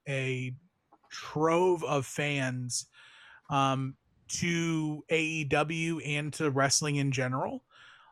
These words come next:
Um, 'cause A E W has just been on the high of highs since, uh, this past calendar year.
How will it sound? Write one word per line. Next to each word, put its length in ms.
Um, 580
'cause 140
A 100
E 160
W 280
has 100
just 220
been 80
on 160
the 100
high 400
of 160
highs 640
since, 500
uh, 400
this 180
past 360
calendar 420
year. 440